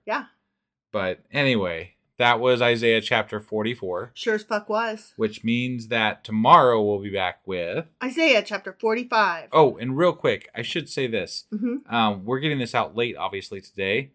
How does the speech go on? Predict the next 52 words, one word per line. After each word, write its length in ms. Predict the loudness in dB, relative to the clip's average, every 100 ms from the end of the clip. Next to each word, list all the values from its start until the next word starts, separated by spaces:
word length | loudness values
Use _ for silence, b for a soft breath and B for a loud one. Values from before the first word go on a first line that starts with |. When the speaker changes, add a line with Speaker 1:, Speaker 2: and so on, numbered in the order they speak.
| -8
Speaker 1:
Mm-hmm. 260 | -6 -4
Speaker 2:
And 300 | -2 -2 -2
we 140 | -4 -6
didn't 320 | -6 -8 -8
do 160 | -8
one 200 | -6 -6 -6
on 140 | -10
Christmas 360 | -14 -18 -16 -10
Day, 180 | -4
which 240 | -4 -4 -10
we 160 | -18 -18 _ -6
thought 280 | -4 -4
we 120 | -6 -8
were 100 | -4
going 220 | -4 -2
to 80 | -4
do. 320 | -4 -6 -8 _ _ _ _ _
But, 400 | -2 0 -2 -4
uh, 240 | -2 -2 -2
we, 300 | 0 2 2 -4
we're 120 | -12
kind 220 | -6 -4
of 80 | -4
figuring 300 | -4 -4 -2
out 200 | -2 -4
what 260 | -6 -6 -6
we're 100 | -10
planning 320 | -8 -8 -8
on 140 | -10
doing 240 | -12 -16 -16
tonight, 160 | -16
'cause 160 | -16 -12
we're, 300 | -12 -12 -14
we've 140 | -14 -10
got 140 | -10
a 20 |
lot 240 | -8 -8 -6
of 60 |
episodes 340 | -8 -10 -14 -14
to 60 |
figure 320 | -16 -16 -10 -6
out 240 | -8 -10
or 380 | -10 -8 -6 -8 _ _ _ _
maybe 240 | -8 -8 -8
skip 380 | -10 -10 -12
one. 160 | -20 -20
So 220 | -14 -10 -6
we'll 200 | -4 -4
see 200 | -4 -2
how 140 | 0
that 180 | 0 -2
goes. 440 | -2 0 0 -4